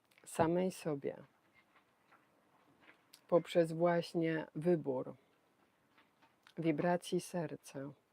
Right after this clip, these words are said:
które obejmuje to miejsce. Dzięki temu nie muszę już uciekać od życia. Mogę służyć sobie i temu,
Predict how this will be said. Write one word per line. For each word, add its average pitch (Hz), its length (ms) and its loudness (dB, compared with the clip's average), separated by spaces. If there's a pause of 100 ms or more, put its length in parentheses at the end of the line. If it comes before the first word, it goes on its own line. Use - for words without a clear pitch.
(180)
które 165 360 4
obejmuje 160 720 4
to 156 180 -6
miejsce. 143 800 -8 (2500)
Dzięki 196 520 4
temu 147 540 -4 (600)
nie 165 160 0
muszę 196 480 2
już 190 240 2
uciekać 165 640 2
od 143 120 2
życia. 147 640 -2 (1300)
Mogę 170 340 8
służyć 190 500 4
sobie 160 440 0
i 147 140 0
temu, 143 580 -2